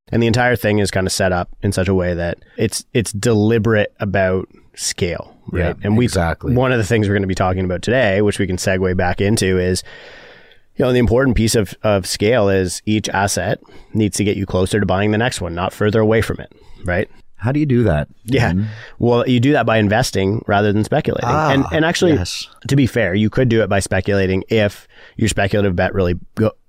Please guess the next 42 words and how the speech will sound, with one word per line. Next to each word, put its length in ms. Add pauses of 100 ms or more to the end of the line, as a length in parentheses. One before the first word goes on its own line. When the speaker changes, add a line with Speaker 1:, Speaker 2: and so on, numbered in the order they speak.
(120)
Speaker 1:
you 160
know, 120
does 240
well 220
and 100
you 60
make 180 (460)
twenty 260
percent 380
on 100
a 60
million 260
dollar, 260 (220)
you 80
know, 100
unit, 520
and 280 (380)
that 240
gives 160
you 60
two 140
hundred 160
thousand 240
dollar 140
down 220
payment 240
to 60
go 120
buy 140
another 400
place, 340
Speaker 2:
Yeah. 80
Speaker 1:
right? 160
So 100
that's, 340
that's 220
how 180
it 80
pays 200
off 160
with 80
speculation. 720